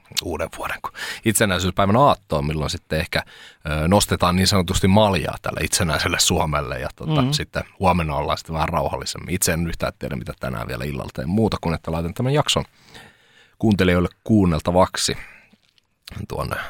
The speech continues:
Speaker 1: suoratoistopalveluihin, niin, tota, mutta
Speaker 2: No.
Speaker 1: ei siinä. Nostetaan maljaa ja juhlitaan, juhlitaan, tota,
Speaker 2: Suomi leivoksilla ainakin tuossa näkyy.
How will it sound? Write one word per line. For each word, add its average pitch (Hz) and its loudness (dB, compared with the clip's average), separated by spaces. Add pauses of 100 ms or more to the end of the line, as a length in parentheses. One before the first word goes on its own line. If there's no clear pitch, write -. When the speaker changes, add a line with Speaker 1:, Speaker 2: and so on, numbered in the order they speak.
Speaker 1:
suoratoistopalveluihin, - -2
niin, - -8
tota, - -20 (1080)
mutta - -2 (500)
Speaker 2:
No. 110 2
Speaker 1:
ei 104 4
siinä. 95 0 (460)
Nostetaan 120 4
maljaa 117 6
ja 104 6 (840)
juhlitaan, 98 4 (140)
juhlitaan, 95 4
tota, 82 -4 (920)
Speaker 2:
Suomi 131 2
leivoksilla 110 2
ainakin 117 -8
tuossa - 0
näkyy. - -12